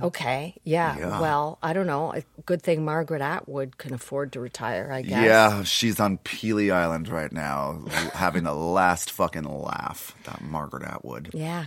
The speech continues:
Speaker 1: good for her.
Speaker 2: <laughs>
Speaker 1: Good for her. So I have a problem with it, and I also have a problem with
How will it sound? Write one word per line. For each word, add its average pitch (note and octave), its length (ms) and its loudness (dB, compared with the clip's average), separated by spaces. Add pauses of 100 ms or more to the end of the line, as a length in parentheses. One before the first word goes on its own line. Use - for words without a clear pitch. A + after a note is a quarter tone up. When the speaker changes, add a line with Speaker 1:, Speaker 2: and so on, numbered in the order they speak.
Speaker 1:
good D#3+ 180 -6
for D#3 140 -10
her. B2 280 -8 (220)
Speaker 2:
<laughs> B2+ 340 2 (240)
Speaker 1:
Good F3 160 -6
for - 140 -10
her. C3+ 160 -8 (220)
So A#3+ 240 8
I A3+ 160 8
have A#3 100 4
a G#3 60 -6
problem D3 500 2
with C#3 180 -6
it, - 160 -4 (120)
and D#3 440 2
I E3 140 2
also E3+ 320 2
have D#3+ 160 -4
a D#3+ 60 -6
problem D3 520 -4
with C3 380 -8